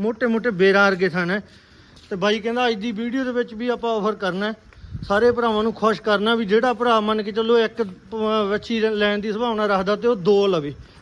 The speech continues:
ਉਹਨੂੰ ਭਾਅ ਜਾਇਜ਼ ਲੱਗਣ। ਬਾਕੀ ਭਾਅ ਮੁੱਲ ਬਾਈ ਦੇ ਬਿਲਕੁਲ ਜਾਇਜ਼ ਹੁੰਦੇ ਆ। ਪੰਜ ਨਾਗਾ ਤੇ ਪੰਜੇ ਪੂਰੇ ਟੌਪ ਆ। ਥਣ ਥੁਣ ਬਹੁਤ ਸੋਹਣੇ ਆ, ਗੁਲਾਬੀ ਥਣ ਆ ਚਾਰੇ। ਫੋੜ ਛੰਗ ਕਿਸੇ ਵੱਛੀ ਦੇ ਵੀ ਬਾਈ ਕਹਿੰਦਾ ਹੈ ਨਹੀਂ।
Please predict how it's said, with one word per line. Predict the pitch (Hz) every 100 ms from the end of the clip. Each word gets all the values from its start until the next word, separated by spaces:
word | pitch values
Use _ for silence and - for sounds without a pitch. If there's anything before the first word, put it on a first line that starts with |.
| 208
ਉਹਨੂੰ | 226
ਭਾਅ | 233 247 202
ਜਾਇਜ਼ | 175 185 180
ਲੱਗਣ। | 202 214 240 240 - - - - 180
ਬਾਕੀ | 202 226
ਭਾਅ | 220 233 214
ਮੁੱਲ | 190 190 196
ਬਾਈ | 190 196
ਦੇ | 196
ਬਿਲਕੁਲ | 175 233 247 247 220
ਜਾਇਜ਼ | 160 180 175
ਹੁੰਦੇ | 175 185 208
ਆ। | 208 214 - - - - - - - - - - - - - - - - - - - - - - - - - -
ਪੰਜ | 202 202 214
ਨਾਗਾ | 202 196 214
ਤੇ | 214
ਪੰਜੇ | - 214 202
ਪੂਰੇ | - 220 202
ਟੌਪ | 196 180 165 139
ਆ। | - - - - - - - -
ਥਣ | 185
ਥੁਣ | 185 208
ਬਹੁਤ | 180 175 202
ਸੋਹਣੇ | 208 214
ਆ, | 208 196 - - - -
ਗੁਲਾਬੀ | 180 190 170 214
ਥਣ | 175 180 185
ਆ | 208
ਚਾਰੇ। | 185 226 208 214 - - -
ਫੋੜ | 190 208
ਛੰਗ | 185 214 214
ਕਿਸੇ | 196 254 254
ਵੱਛੀ | 262 240 233
ਦੇ | 220
ਵੀ | 220
ਬਾਈ | 214 208
ਕਹਿੰਦਾ | 208 214 185
ਹੈ |
ਨਹੀਂ। | 196 240